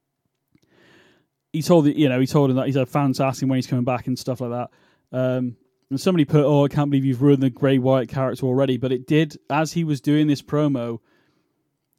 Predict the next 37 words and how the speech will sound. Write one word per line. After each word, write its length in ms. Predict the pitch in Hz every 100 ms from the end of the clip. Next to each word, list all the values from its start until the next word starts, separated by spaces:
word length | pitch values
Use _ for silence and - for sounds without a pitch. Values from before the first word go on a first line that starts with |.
| _ -
um, 540 | 135 127 127 123 123 113 _ _ _ _ _ _ _ _ _ _ _
the, 280 | 147 139 139
the 80 | 127
cryptic, 440 | - 165 - 156 - _
uh, 340 | 139 139 131 131
Max 400 | 135 - - -
Headroom, 640 | - 139 123 127 127 123 120
like, 220 | 127 120
figure 360 | - 147 127 127
appeared 520 | - 143 131 120 117 _ _ _ _ -
and 200 | 127 131
warned 340 | 135 131 131
that 180 | 127 -
they, 380 | 131 127 127 -
uh, 340 | 127 127 127 123
don't 220 | 147 131
know 100 | 135
who 160 | 123 139
they're 140 | 131
dealing 340 | 127 131 127 123
with, 300 | 120 113 -
but 140 | 127
they 140 | 127 123
will. 500 | 123 131 110 113 _ _ _ _
Now, 260 | 135 127 127 - -
I 100 | 135
don't 140 | 151
know 80 | 147
whether 160 | 143
this 140 | 135 135
person 340 | 151 139 127
in 60 | 131
the 60 | 127
mask 400 | 131 131 - -
is 200 | 139 131
Bray 540 | 110 - 127 143 196 185 -
still 540 | - 160 175 202 185